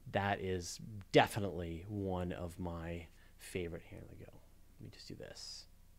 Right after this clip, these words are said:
Uh, this one. Where's Zapfan? There you go. Boom. There you go. I just made some mods. Um,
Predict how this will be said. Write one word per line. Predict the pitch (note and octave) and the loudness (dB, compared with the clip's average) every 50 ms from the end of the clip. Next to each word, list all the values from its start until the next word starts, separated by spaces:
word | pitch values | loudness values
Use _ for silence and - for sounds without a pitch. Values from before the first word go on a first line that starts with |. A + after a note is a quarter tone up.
| - - - - - - - - - - - - - - - - - - - - - - | -20 -20 -20 -20 -20 -20 -20 -20 -20 -20 -20 -20 -20 -20 -20 -20 -20 -20 -20 -20 -18 -16
Uh, | A#2 A2 A2 A2 A2 A2 A2 A2 A2 A2 G#2+ A2 G#2+ A2 A2 - - - - - - - - - | -12 -12 -10 -10 -8 -8 -8 -8 -8 -8 -8 -8 -8 -10 -10 -14 -16 -20 -20 -20 -20 -20 -20 -20
this | - - - | -18 -14 -10
one. | C#3 C#3 C#3 C#3 C#3 C#3 C3+ C3+ C#3 C3+ C3+ C3+ C3+ C3+ C#3 C3+ - - - - - - - - - - - - - - - - - - - - - | -8 -6 -6 -4 -4 -4 -4 -4 -4 -4 -4 -4 -4 -6 -8 -8 -12 -18 -20 -20 -20 -20 -20 -20 -20 -20 -20 -20 -20 -20 -20 -20 -20 -20 -20 -18 -14
Where's | - - - - | -14 -12 -10 -8
Zapfan? | - F2+ F2+ F2+ - - F2+ - - - - - - - - - - - | -10 -10 -10 -12 -16 -16 -18 -18 -18 -18 -20 -20 -20 -20 -20 -20 -18 -16
There | - - - | -16 -16 -14
you | - | -14
go. | - G1+ G1+ - - - - - - - - - - - - - - - - - - - - - - - - - | -14 -14 -14 -16 -18 -20 -20 -20 -20 -20 -20 -20 -20 -20 -20 -20 -20 -20 -20 -20 -20 -20 -20 -20 -20 -18 -10 -8
Boom. | - D#2 B1 G1+ G#1 C2 - - - - - - - - - - - - - - - - - - - - - - - - - - - - - - - - - - - | -6 -6 -6 -8 -12 -14 -16 -18 -20 -20 -20 -20 -20 -20 -20 -20 -20 -20 -20 -20 -20 -20 -20 -20 -20 -20 -20 -20 -20 -20 -20 -20 -20 -20 -20 -20 -20 -20 -20 -16 -12
There | - - - | -12 -12 -10
you | C#2+ | -12
go. | D2 | -14
I | C#2 | -14
just | E2+ - - | -12 -6 -2
made | A2+ A2 G#2 | -2 -2 -2
some | - G#2+ F#2+ | -2 -2 -2
mods. | F2+ F2+ F2 E2+ D#2+ D#2+ - - - - - - - - - - - - - - - - - - - - - - - - - | 0 0 -2 -2 -4 -6 -8 -10 -14 -14 -16 -20 -20 -20 -20 -20 -20 -20 -20 -20 -20 -20 -18 -18 -16 -14 -14 -12 -12 -8 0
Um, | - G2+ G2+ G2+ G2+ G2 G2 G2 F#2+ F2+ | 2 2 4 6 6 6 4 4 2 -2